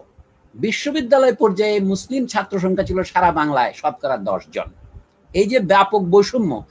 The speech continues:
এটা নিরসনের জন্য ঢাকা বিশ্ববিদ্যালয় প্রতিষ্ঠার দাবি জনপ্রিয় হয় পূর্ব বাংলা, হিন্দু মুসলমান নির্বিশেষে।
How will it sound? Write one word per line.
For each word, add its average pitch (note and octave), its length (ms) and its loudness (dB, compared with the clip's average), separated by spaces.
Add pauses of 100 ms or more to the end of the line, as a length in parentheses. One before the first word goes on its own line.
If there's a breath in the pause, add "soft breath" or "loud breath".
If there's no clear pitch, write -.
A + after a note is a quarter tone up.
(140 soft breath)
এটা F#3 220 0
নিরসনের G3 560 2
জন্য G3 220 -4
ঢাকা D#3+ 220 -2
বিশ্ববিদ্যালয় E3 520 -4
প্রতিষ্ঠার C#3+ 420 -10
দাবি B2+ 360 -2 (500 soft breath)
জনপ্রিয় G3 540 4
হয় F3 180 4
পূর্ব D3 220 2
বাংলা, B2+ 280 2
হিন্দু G3 300 0
মুসলমান F#3+ 400 -2
নির্বিশেষে। D#3 680 0